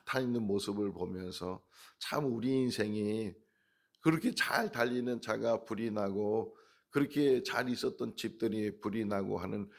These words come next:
그런 모습들 보면서 우리 인생이 그렇게 될 수가 있-, 갑작스럽게 불이 탈 수 있고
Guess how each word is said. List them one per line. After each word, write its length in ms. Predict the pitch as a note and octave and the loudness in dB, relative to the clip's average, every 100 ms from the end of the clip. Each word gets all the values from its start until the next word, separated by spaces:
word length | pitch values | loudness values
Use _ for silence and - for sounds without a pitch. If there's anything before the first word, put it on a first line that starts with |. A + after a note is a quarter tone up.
| - - | -20 2
그런 240 | C#3+ D3 | 4 6
모습들 420 | A#2+ - - B2 | 2 -2 -2 0
보면서 340 | G#2+ G#2 G2 A2 | 0 -2 -2 0
우리 280 | A#2+ E3 | 2 2
인생이 440 | E3 C3+ C3+ C#3+ - | 2 2 2 0 0
그렇게 380 | A#2 A2 - G#2+ | -2 0 -2 -2
될 160 | F#2+ | -2
수가 180 | F2+ - | -2 -2
있-, 100 | - - - - | -2 -6 -20 -4
갑작스럽게 960 | - - - - - D3 C3 G#2 C3 B2+ | -2 0 0 0 4 4 4 2 2 2
불이 240 | A2+ A#2 | -2 -2
탈 180 | A2 G#2 | -4 -6
수 140 | - | -4
있고 760 | A#2 G2+ G2+ G2+ A#2+ A#2+ A2+ | -4 -2 -2 0 2 2 0